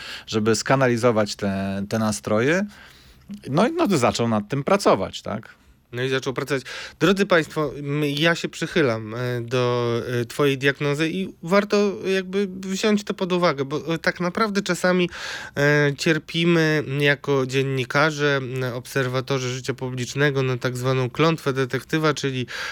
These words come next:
Speaker 2: rozwiązanie jest przed nami, a my go nie widzimy. Jacek Sasin po prostu walczył o to, żeby nie stać się kozłem ofiarnym. I tak należy tłumaczyć jego frondę i tak też należy tłumaczyć informacje, które płyną do nas z Sejmu, gdzie Ryszard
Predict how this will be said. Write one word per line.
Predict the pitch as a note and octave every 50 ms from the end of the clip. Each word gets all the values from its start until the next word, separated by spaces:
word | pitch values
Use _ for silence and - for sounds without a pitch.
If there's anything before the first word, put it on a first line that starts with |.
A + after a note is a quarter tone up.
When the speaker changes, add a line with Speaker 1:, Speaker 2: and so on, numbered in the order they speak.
| - -
Speaker 2:
rozwiązanie | C3 C3 D#3 F#3 E3+ D#3+ E3 D3+ D3 C3 D3+ D3+ D3 D3 C#3 C3
jest | B2+ A#2+ -
przed | - - C3+ B2
nami, | C3 C#3+ D#3+ F3+ F#3 F3 D#3 C#3+
a | C#3
my | C#3+ D3 C3+
go | C3+ C#3
nie | C#3 C3+ C3
widzimy. | C3 B2+ A#2+ B2+ B2 A#2+ A#2+
Jacek | C3+ F3 G#3 G#3+ - G3 F3+ -
Sasin | - F#3+ F#3+ - - E3+ D#3
po | - D#3 C#3+
prostu | - F3 E3+ - - C#3+
walczył | C3 C3 D#3+ F3+ F#3 F3 - - D3+ D3 D3+
o | D3+
to, | D3 D3+ C#3
żeby | B2+ C3 B2 B2 B2
nie | B2+ D3+ G#3 G3+
stać | G3+ D#3+ C#3+ -
się | - - B2
kozłem | - C3+ C3+ C3 C3 C3 B2 A#2+
ofiarnym. | A#2 A2 - A#2+ A#2 A#2 A2+ A2 A2+ G#2 G#2+ G2+ - - - - - -
I | A#2+
tak | - - G#3 A3 - -
należy | D#3 C#3 C#3 D3 C#3 C3+ C3+
tłumaczyć | - - B2 B2 B2 B2+ B2+ B2 - B2 A#2 -
jego | B2+ A2+ A#2 B2
frondę | - - F#3+ G3 G#3 G#3+ A3+ A#3
i | A3
tak | G#3 B3 G#3
też | - A3+ G3+ G#3 -
należy | F#3 F#3 F3+ F3+ E3+ E3 E3
tłumaczyć | - D3+ C#3+ C#3+ C#3+ D3 D3 - C#3+ C3 - -
informacje, | C#3+ C#3+ B2 - C#3+ C#3 C3+ D3 C#3+ C3 - C3 A#2
które | - - B2 B2+ A2+
płyną | - - C3+ C3+ B2+ B2+ B2 A#2+
do | A#2+ A#2+
nas | A#2+ A#2 G#2+ - - - - - - - -
z | - -
Sejmu, | - - F#3 F3 G#3 G3+ F#3+ E3
gdzie | D3+ C3 C#3 C#3
Ryszard | C#3+ C#3+ - D3 B2 -